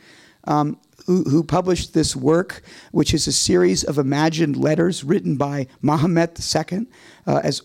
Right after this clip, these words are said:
orders to his ambassadors and his generals and, um, threats to all of the great crown heads of Europe, um, warning them he's going to come and destroy them all, uh, written in seven, six languages, five languages, I can't remember.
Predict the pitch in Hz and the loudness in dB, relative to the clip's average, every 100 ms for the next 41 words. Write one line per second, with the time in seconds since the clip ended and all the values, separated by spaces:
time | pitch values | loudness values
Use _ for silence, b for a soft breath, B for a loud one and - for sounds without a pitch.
0 | - 170 175 175 - 160 135 143 117 139 | 0 2 4 2 0 -2 2 2 2 2
1 | 131 143 156 - 156 156 160 - 147 131 | 0 0 0 -2 0 0 -2 -4 -2 0
2 | 127 - 165 170 160 143 135 - B B | -2 0 2 4 4 2 -4 -10 B B
3 | - 151 147 143 151 131 117 - 143 160 | 0 2 2 0 0 -2 -2 -6 0 2
4 | 180 - - 156 143 156 156 135 131 127 | 2 -4 -6 0 2 2 0 -2 -4 -4
5 | - 147 135 - - 156 143 131 147 127 | 0 0 0 -4 -2 -2 0 0 0 -2
6 | 117 156 208 151 - B B B B 147 | 0 2 4 2 -2 B B B B 0
7 | 147 147 139 b 139 190 202 170 151 139 | 2 0 -4 b 2 2 2 0 0 -2
8 | - 147 143 127 - 139 143 135 120 - | 0 0 0 -4 -6 -2 0 0 -4 -4
9 | 214 214 151 135 120 117 - B B B | 0 2 2 0 -2 -4 -8 B B B
10 | 147 160 196 165 139 127 - 196 180 160 | 0 2 0 0 -2 -2 -2 -2 -2 -6
11 | 147 - - - 185 190 208 233 214 - | -2 -2 -2 -2 -2 0 -2 -2 -4 -2
12 | 180 190 196 196 180 147 165 175 143 165 | -2 0 -2 0 0 -2 -2 -2 0 0
13 | 143 123 | 0 -4